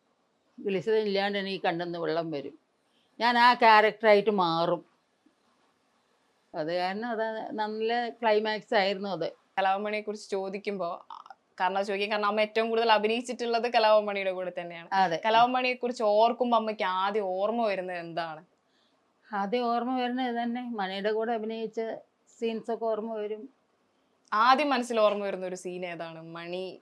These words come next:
Speaker 2: കലാഭവൻ മണിയുടെ കൂടെ അഭിനയിച്ച ചിത്രം എന്നൊക്കെ പറയുമ്പോ.
Speaker 1: ഇത് വാസന്തി ലക്ഷ്മിത്തെ കാര്യം തന്നെ ഓർമ്മ വരും.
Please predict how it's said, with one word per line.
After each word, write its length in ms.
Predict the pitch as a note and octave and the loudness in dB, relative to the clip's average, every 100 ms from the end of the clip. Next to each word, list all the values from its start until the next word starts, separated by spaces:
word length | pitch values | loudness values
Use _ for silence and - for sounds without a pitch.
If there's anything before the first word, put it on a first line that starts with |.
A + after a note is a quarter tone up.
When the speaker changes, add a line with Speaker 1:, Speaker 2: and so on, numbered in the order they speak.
| - | -10
Speaker 2:
കലാഭവൻ 240 | F3 F3 F3+ | -4 -4 -4
മണിയുടെ 240 | F3+ F3 | -8 -8
കൂടെ 160 | F3 E3+ | -6 -8
അഭിനയിച്ച 380 | E3 E3 E3 E3+ | -8 -10 -12 -14
ചിത്രം 460 | E3 - E3 E3+ - | -16 -10 -12 -12 -18
എന്നൊക്കെ 240 | E3 D#3+ D#3+ | -20 -18 -14
പറയുമ്പോ. 400 | D#3+ E3 E3 - _ _ _ _ _ _ _ _ - | -14 -14 -18 -20 _ _ _ _ _ _ _ _ -12
Speaker 1:
ഇത് 160 | A3 B3+ | -6 -4
വാസന്തി 520 | A3 G#3+ G#3+ G#3+ A3 | -2 0 0 2 2
ലക്ഷ്മിത്തെ 460 | A3+ - A#3+ B3 A#3+ | 0 -4 -14 -12 -10
കാര്യം 320 | A#3+ G#3+ A3 | -10 -10 -10
തന്നെ 140 | G3 G3 | -10 -8
ഓർമ്മ 300 | F#3+ F3+ F#3+ | -10 -10 -14
വരും. 260 | E3+ - | -14 -16